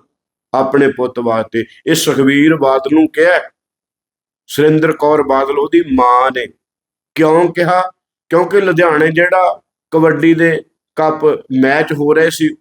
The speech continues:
ਉੱਥੇ ਉਹ ਕਹਿ ਬੈਠਾ ਸੀ, ਕਹਿੰਦਾ, "ਸਾਡੇ ਪਿਤਾ ਸਮਾਨ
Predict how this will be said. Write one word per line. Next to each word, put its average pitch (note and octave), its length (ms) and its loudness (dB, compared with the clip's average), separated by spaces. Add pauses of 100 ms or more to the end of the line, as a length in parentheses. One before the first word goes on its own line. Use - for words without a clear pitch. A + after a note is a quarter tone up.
ਉੱਥੇ E3+ 420 0
ਉਹ E3+ 280 -2
ਕਹਿ F3 240 0
ਬੈਠਾ D3 360 -2
ਸੀ, C#3 220 -8
ਕਹਿੰਦਾ, E3 460 -2
"ਸਾਡੇ C#3+ 480 -2
ਪਿਤਾ C#3+ 520 -2
ਸਮਾਨ C3+ 680 0